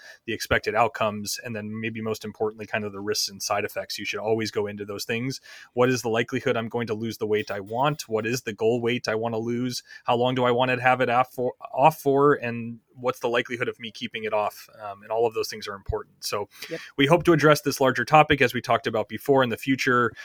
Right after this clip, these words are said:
Speaker 1: we're gonna have more and more, uh, information out. There's a lot of great people doing great stuff in this area, but we really, really thought it was important to talk about semaglutide, Ozempic, Wegovy on this podcast as soon as we could to combat all the info that's going viral,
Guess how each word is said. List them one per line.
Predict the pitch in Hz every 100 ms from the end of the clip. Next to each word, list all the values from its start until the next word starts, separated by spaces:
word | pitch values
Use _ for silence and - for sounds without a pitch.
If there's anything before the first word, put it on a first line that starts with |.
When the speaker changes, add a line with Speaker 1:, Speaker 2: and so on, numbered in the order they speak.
| - -
Speaker 1:
we're | 117
gonna | 117
have | 107 110 110
more | 110
and | 104
more, | 104 104 101 101
uh, | 101 104
information | 110 110 113 107 113
out. | 107
There's | - 101
a |
lot | 101 101
of | 98
great | 101 -
people | 104 104
doing | 101 101
great | 98 95
stuff | - 101 -
in | 101
this | -
area, | 120 120 117 110 - - - _
but | 123
we | 113
really, | 120 135 160 160 147
really | 135 123
thought | - 123 117
it |
was | 117
important | 113 - 117 117
to | 107
talk | - 104 113
about | 107 -
semaglutide, | 117 101 98 143 143 120 113 110 110 - _ _ 120
Ozempic, | 104 110 104 104 95 - 101
Wegovy | 98 104 104 101 101 95 95 _
on | 113 117 117
this | 104
podcast | 110 104 - 101 101 101
as |
soon | - 120
as | 113
we | 107
could | - 107 101
to | -
combat | 104 101 98 95
all | 98
the | 98
info | 104 101 101
that's | 98 -
going | 98 95 95
viral, | 95 95 92